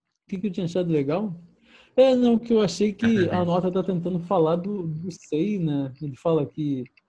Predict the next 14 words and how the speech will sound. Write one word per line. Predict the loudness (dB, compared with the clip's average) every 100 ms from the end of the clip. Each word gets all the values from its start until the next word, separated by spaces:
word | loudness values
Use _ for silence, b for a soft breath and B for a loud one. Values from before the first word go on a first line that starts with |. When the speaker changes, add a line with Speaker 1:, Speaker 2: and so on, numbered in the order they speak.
| _ 2
Speaker 1:
eu | 2
sonhei | 4 4 4 4
que | 2
tava | 0 2 4
dentro | 2 0 -2
de | -2
um | -2
círculo, | -4 -4 -2 -4 -6 -6 -6 -8 -12 _ _ _ _ -4
era | 2 4
um |
espaço | 2 2 2 2 2
delimitado | 2 2 0 -2 0 2 2 2 -2
na | -4 -2
areia | -2 -2 -2 -4 -8